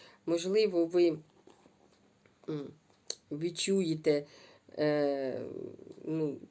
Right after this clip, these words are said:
деяку насолоду від цих відносин, але вони, е, ні до чого, ну, на жаль, не приведуть. Хоча пар-,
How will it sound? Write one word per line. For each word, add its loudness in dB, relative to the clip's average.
деяку 6
насолоду 4
від -6
цих -4
відносин, 0
але 2
вони, 6
е, -6
ні 0
до -2
чого, 2
ну, -2
на 2
жаль, 0
не 0
приведуть. -2
Хоча 0
пар-, -8